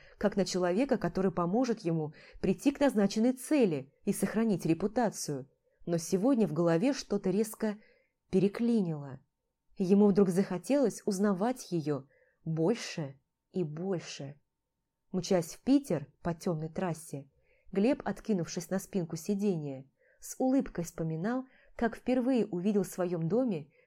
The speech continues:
эту рыжеволосую фею чистоты. Как она стояла напротив Вероники в его рубашке и уверенно врала, что она его новая девушка. Потом картинка сменилась ее образом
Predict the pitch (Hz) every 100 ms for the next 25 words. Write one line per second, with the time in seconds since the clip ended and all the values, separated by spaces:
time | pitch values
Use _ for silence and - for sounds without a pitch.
0 | - 214 208 185 196 180 170 214 - -
1 | 139 131 - - 202 170 - 196 - 220
2 | 220 170 131 _ _ _ _ _ _ _
3 | _ _ _ - 214 214 208 208 208 -
4 | 196 175 226 220 143 - 185 190 180 170
5 | 156 180 185 240 277 190 160 170 175 202
6 | 214 - - 143 - - - 220 214 220
7 | 277 262 254 226 262 262 185 127 - -
8 | 175 165 165 196 202 160 175 180 214 147
9 | - - 131 - _ _ _ _ _ -
10 | 196 202 285 262 196 202 175 185 185 190
11 | 247 240 180 185 190 240 262 254 262 220
12 | 240